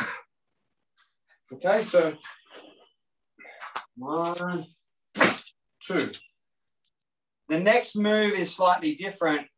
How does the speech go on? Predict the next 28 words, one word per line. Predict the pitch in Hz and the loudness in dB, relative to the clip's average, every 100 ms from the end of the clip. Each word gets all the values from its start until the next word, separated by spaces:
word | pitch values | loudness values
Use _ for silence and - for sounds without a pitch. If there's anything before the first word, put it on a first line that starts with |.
| - | -4
because | 151 - 165 160 156 - _ _ _ _ - | -4 2 4 4 0 -10 _ _ _ _ -6
it | 156 - | -6 -6
feels | 175 196 202 - | -2 0 0 -2
quick | - 165 165 - _ | 0 0 -2 -14 _
because | 151 151 - 160 151 - - | -2 0 4 4 4 -2 -8
it's | 156 156 - | -6 -6 0
a, | 147 143 139 139 139 _ _ - | 4 6 6 4 -4 _ _ -12
it's | 151 | -8
the | - | -2
Mawate, | 147 139 143 139 156 156 | 0 0 0 6 4 4
it's | 151 156 - | -2 -2 -2
that | 165 - | -2 -2
style | - 147 147 143 | -4 2 2 2
of | - - | -2 -8
turn. | 147 139 107 - _ - | -4 -4 -4 -10 _ -10
It's | 101 | -2
that | - - - | -2 -2 -2
hip | - - - | -2 -2 -4
turn | 151 143 127 | 0 0 -4
throw | - 151 147 139 | -4 4 6 4
here, | 143 143 | 2 4
otherwise | 139 135 123 | 4 4 2
you'd | 123 | -2
be | 127 | -10
doing, | 131 131 - _ - | -6 -8 -10 _ 2
so | 131 | 2
it's | 131 | 2
like, | - - | -2 -2